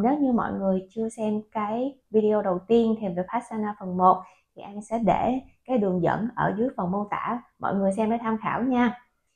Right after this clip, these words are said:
Trong cái video thiền Vipassana phần một thì ở dưới cái phần bình luận có một số cô chú anh chị, ờ, đã hỏi An những cái câu hỏi mà hôm nay An sẽ trả lời nha.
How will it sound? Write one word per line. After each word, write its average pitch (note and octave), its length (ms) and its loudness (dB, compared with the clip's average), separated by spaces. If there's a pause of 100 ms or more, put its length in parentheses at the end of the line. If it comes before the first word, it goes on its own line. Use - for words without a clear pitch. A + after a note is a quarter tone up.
(200)
Trong A#3 220 4
cái B3+ 500 0
video A#3 580 4
thiền G#3 140 -2
Vipassana A3 560 -4
phần F#3+ 200 -8
một F#3 260 4 (300)
thì F#3+ 120 0
ở G#3 200 0
dưới B3 140 2
cái C#4+ 140 2
phần G#3 140 -2
bình F#3+ 120 0
luận F#3+ 460 0
có G#3+ 240 -4 (300)
một G#3 220 -2
số B3 140 0
cô A#3+ 240 0
chú C4 100 0
anh A#3+ 180 2
chị, - 360 -6 (380)
ờ, F#3 160 0
đã F3+ 240 0
hỏi F#3+ 360 -2
An A3 200 0
những G#3 120 -4
cái C4 160 -8
câu A#3 100 2
hỏi G#3+ 280 -2
mà A#3+ 140 -2
hôm A3 240 0
nay A3 280 0 (220)
An G#3+ 180 -4
sẽ G3+ 200 -6
trả - 100 -6
lời G3 300 0
nha. G#3+ 280 -2